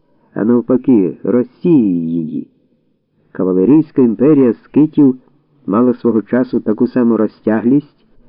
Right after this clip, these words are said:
як і пізніше подібні інші формації, приміром, алани,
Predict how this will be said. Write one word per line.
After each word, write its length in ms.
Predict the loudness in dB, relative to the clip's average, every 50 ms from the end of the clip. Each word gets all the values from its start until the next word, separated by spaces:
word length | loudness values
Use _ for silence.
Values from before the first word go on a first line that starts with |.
| _ _ _ _ _ _ -4
як 160 | -2 -2 -2
і 60 | -2
пізніше 540 | 0 -2 -2 0 0 0 0 2 0 -2 -2
подібні 460 | 0 -2 -2 -2 -2 0 0 0 0 0
інші 340 | 0 -2 -2 -2 -4 -6 -6
формації, 680 | -4 -6 -6 -4 -4 -4 -6 -6 -8 _ -6 -6 -6
приміром, 500 | -4 -4 -4 -2 -2 -2 -2 -4 -6 -8 -10 _ _ _
алани, 540 | -4 -4 -2 -2 -2 -2 -2 0 -2 -2